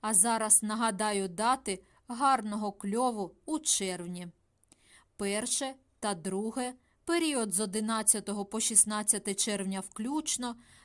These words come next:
та з двадцять шостого червня і до кінця місяця.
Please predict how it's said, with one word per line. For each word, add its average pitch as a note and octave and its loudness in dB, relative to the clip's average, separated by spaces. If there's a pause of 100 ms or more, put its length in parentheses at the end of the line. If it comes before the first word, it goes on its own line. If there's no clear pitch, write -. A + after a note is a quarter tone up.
(140)
та E4 4 (140)
з A3+ 8
двадцять G#3+ 0
шостого G#3+ -2
червня C4 0 (140)
і E4 0
до G3 -4
кінця F#3+ 4
місяця. F#3 2